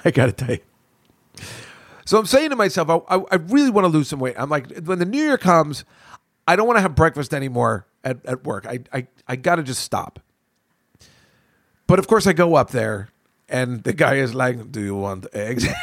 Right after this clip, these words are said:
<laughs> I'm like, "You son of a bitch. You know I don't want anything today. I only came up to see if there was orange juice." And, and of course I get suckered in. And I'm like, "Can you make me a burrito instead?" <laughs> He's like, "Yes." So he put eggs. I'm like,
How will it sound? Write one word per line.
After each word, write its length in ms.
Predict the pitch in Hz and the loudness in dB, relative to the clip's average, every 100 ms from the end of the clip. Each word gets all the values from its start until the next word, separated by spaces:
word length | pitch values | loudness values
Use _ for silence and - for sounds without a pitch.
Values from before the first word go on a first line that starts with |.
| 719 | -10
<laughs> 220 | - - | -12 -8
I'm 160 | 220 - | -6 -6
like, 260 | - 196 180 | -4 -4 -2
"You 180 | 233 214 | -6 -6
son 240 | 190 214 | 0 2
of 80 | 220 | 4
a 120 | 202 | 2
bitch. 320 | 156 208 202 - - - - - | 4 2 2 -4 -20 -20 -20 -20
You 160 | - 202 | -12 -8
know 220 | 202 254 | 2 4
I 100 | 240 | 6
don't 140 | 214 208 | 6 6
want 180 | 208 | 4
anything 340 | 208 190 190 165 | 6 2 2 -4
today. 300 | 165 175 175 | 0 2 4
I 60 | |
only 180 | 180 208 | 2 2
came 220 | 175 185 | 0 2
up 100 | 190 | 2
to 80 | 180 | 0
see 160 | 143 180 | 0 0
if 80 | 175 | 2
there 80 | |
was 140 | 175 156 | 0 2
orange 280 | 175 190 143 | 2 2 -2
juice." 340 | 156 151 135 _ _ _ _ _ | -6 -6 -8 _ _ _ _ _
And, 220 | - 175 - | -4 -4 -4
and 220 | 165 165 | -8 -8
of 180 | 160 - | -10 0
course 260 | 269 240 | 2 2
I 80 | 180 | 0
get 180 | 156 143 | -2 -4
suckered 420 | - 160 151 151 | -2 -2 -2 -4
in. 140 | 139 | -4
And 480 | 139 - _ _ - | -6 -10 _ _ -6
I'm 40 | 190 | -4
like, 120 | 202 | -4
"Can 120 | 196 | -4
you 80 | 294 | 0
make 140 | 480 | 0
me 120 | 466 453 | 2 2
a 40 | |
burrito 500 | 277 196 175 190 220 440 440 | 4 4 4 2 4 4 4
instead?" 800 | 196 - - 185 294 233 202 - 233 | 0 -4 0 2 2 0 -6 -14 -16
<laughs> 220 | - - - | -12 -10 -10
He's 200 | 277 277 | -8 -6
like, 160 | 302 | -4
"Yes." 400 | 226 277 269 - _ _ _ _ _ 147 _ | 2 4 2 -4 _ _ _ _ _ -20 _
So 160 | 190 | -2
he 100 | 202 | 0
put 240 | 180 202 170 | 0 -2 0
eggs. 280 | 170 196 185 | 0 0 0
I'm 140 | 185 | 0
like, 180 | 190 | 0